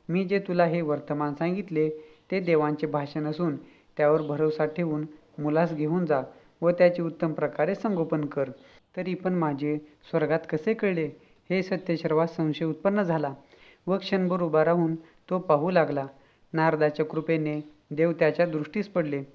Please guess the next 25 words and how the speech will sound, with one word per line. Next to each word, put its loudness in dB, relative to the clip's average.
मग 2
सत्यश्रवाने 0
नारदास 2
म्हटले -2
की, -4
"तू 0
सांगतोस 0
ही 0
गोष्ट -2
खरी, -2
मला 4
येथून 0
देव 0
दिसत 0
आहेत, 2
परंतु 0
तू -2
आता 2
मजबरोबर 0
चल 2
व 0
तू -2
मुलगा 2
तेथून -2
काढून 4